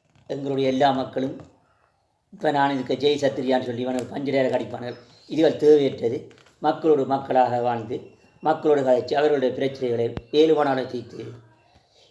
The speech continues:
இந்த இலங்கை திருநாட்டுக்கு ஒரு நல்ல விடிவை கொண்டு வர வேண்டும் என்பதே நாங்கள் இலங்கையராக சிந்திக்க வேண்டியது. இது மட்டும்தான். இதை விட்டு நாங்கள் பாகுபாடுகளை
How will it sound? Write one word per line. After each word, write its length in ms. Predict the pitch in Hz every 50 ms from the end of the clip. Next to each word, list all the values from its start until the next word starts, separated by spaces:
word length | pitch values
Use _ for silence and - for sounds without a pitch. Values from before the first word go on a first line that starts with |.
| _ _
இந்த 500 | - 127 147 139 147 143 135 131 131 131 -
இலங்கை 380 | - 165 170 185 175 165 156
திருநாட்டுக்கு 580 | 160 - 143 147 143 139 131 - 127 110 120 131
ஒரு 420 | 127 120 120 120 120 117 113 - -
நல்ல 280 | - 139 147 147 143 135
விடிவை 440 | - 139 139 131 131 123 120 113 -
கொண்டு 220 | 147 147 143 143
வர 140 | 139 131 127
வேண்டும் 360 | 123 120 117 107 113 113 - - - _ _ _ _ _ _
என்பதே 540 | - 131 143 131 135 117 120 120 117 - - - - - _ _ _ _ _ _ _ _ _ _ -
நாங்கள் 380 | 160 156 165 156 139 135 135
இலங்கையராக 840 | 135 147 160 165 165 165 147 147 143 139 131 127 120 123 120 120 117
சிந்திக்க 540 | 113 - - 151 160 151 147 131 - 143 131
வேண்டியது. 460 | 127 120 113 110 113 113 113 110 - - - - _ _ _ _ _ _ _ _ _ _ _ _ _ _ _ _ _ _ _ _ _ _ _ - - _ -
இது 180 | - 160 170 151
மட்டும்தான். 600 | 151 151 147 - 151 131 120 110 120 113 - - - - - - - - -
இதை 220 | 156 156 170 220
விட்டு 240 | - - - - 135
நாங்கள் 360 | 143 139 139 131 127 123 -
பாகுபாடுகளை 760 | 147 160 170 180 185 180 160 151 147 135 131 127 123 127